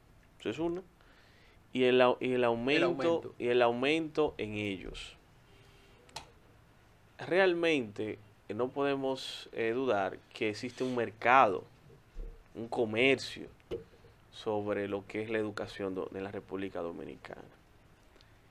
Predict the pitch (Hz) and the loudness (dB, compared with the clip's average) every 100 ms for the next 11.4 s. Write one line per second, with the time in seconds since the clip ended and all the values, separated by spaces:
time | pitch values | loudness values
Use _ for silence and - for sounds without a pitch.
0 | _ - 143 131 127 156 165 165 151 143 | _ -2 2 2 0 0 0 -2 -2 -2
1 | 123 117 110 98 95 - - - - - | 0 0 -2 -4 -10 -12 -20 -20 -20 -20
2 | - - - - - - - - - - | -20 -20 -20 -20 -20 -20 -20 -20 -20 -20
3 | - - - - - 147 147 - 143 139 | -20 -20 -20 -20 -2 2 2 2 2 2
4 | 131 - - 156 185 214 214 131 - - | 2 -2 4 8 8 8 4 -4 -6 -6
5 | 117 123 104 92 - - - - - - | 2 4 4 0 -10 -20 -20 -20 -20 -20
6 | - - - - 135 127 165 - 135 - | -20 -20 -20 -4 -4 0 0 0 -2 -4
7 | - 120 110 - - - - 110 135 98 | 2 6 6 2 -8 -10 4 4 4 -2
8 | 87 78 - 98 67 50 - - - - | -4 -6 -2 0 2 0 -8 -16 -20 -20
9 | - - - - - - - - 131 156 | -20 -20 -20 -20 -20 -20 -16 -6 -4 -2
10 | 175 180 151 143 165 156 147 - 110 107 | 2 4 6 6 2 2 0 0 0 6
11 | 110 113 107 | 8 8 4